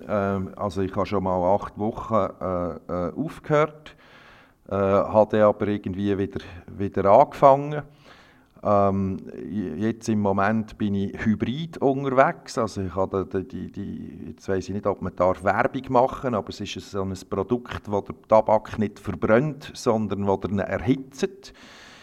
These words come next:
ähm, und dann inhaliert. Und jetzt bin ich das, äh, am, am Ausprobieren. Oh, ja, aber, äh, <laughs> ab und zu kommt dann gleich mal wieder eine richtige.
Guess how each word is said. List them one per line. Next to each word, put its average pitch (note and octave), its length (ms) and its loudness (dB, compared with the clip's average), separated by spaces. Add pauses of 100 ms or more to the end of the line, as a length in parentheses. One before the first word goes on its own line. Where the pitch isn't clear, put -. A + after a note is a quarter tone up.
(220)
ähm, G#2 600 2
und G#2 360 -4
dann A2+ 340 2
inhaliert. C3+ 840 2
Und F#2+ 200 -4
jetzt - 340 -4
bin F#2 160 -6
ich F2 220 -6 (200)
das, G#2 460 2
äh, A2+ 40 -6
am, A#2 640 -2
am A2+ 280 -4
Ausprobieren. A2+ 840 -2 (800)
Oh, E2+ 360 -2
ja, G#2 420 6 (600)
aber, E2+ 760 -4
äh, - 0 - (1500)
<laughs> - 40 0
ab G#2+ 200 2
und F#2 120 -6
zu G2+ 140 -2
kommt F2 280 -6
dann E2 60 -4
gleich E2 220 -8
mal E2+ 160 -2
wieder D#2+ 200 -6
eine D2+ 140 -6
richtige. - 500 -14